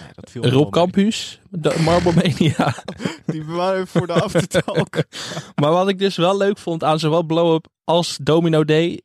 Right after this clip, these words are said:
Speaker 2: Domino Challenge. Je kijkt gewoon naar mensen die iets kunnen en niet naar B N R's die iets moeten raden. Dat vond ik
Speaker 1: Hmm.
Speaker 2: wel weer eens lekker.
Speaker 1: Het is ook veel human interest.
Speaker 2: Ja.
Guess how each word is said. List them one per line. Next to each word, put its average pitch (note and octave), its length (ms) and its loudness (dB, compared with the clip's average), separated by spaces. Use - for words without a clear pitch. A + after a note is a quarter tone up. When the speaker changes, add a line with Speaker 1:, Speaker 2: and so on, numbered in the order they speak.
Speaker 2:
Domino C3+ 400 -2
Challenge. D#3 440 -2
Je C3+ 140 -2
kijkt F#3 280 0
gewoon F3 180 0
naar E3+ 120 0
mensen F3 280 -2
die D#3 80 -2
iets - 160 -6
kunnen F3 300 2
en C3 80 0
niet D#3 140 0
naar C#3+ 160 0
B C#3 40 0
N D3+ 260 2
R's D3 80 0
die C3+ 100 0
iets C#3+ 100 -2
moeten C3+ 240 -2
raden. C3+ 320 -2
Dat D#3 120 -2
vond D3+ 140 2
ik - 40 -4
Speaker 1:
Hmm. G3 80 2
Speaker 2:
wel F#3 80 4
weer F3+ 100 2
eens F#3 80 -2
lekker. C3+ 480 -6
Speaker 1:
Het - 140 -16
is F3+ 60 -10
ook E3 100 -10
veel F3 200 -6
human D3 300 -4
interest. B2 560 -12
Speaker 2:
Ja. A3 300 0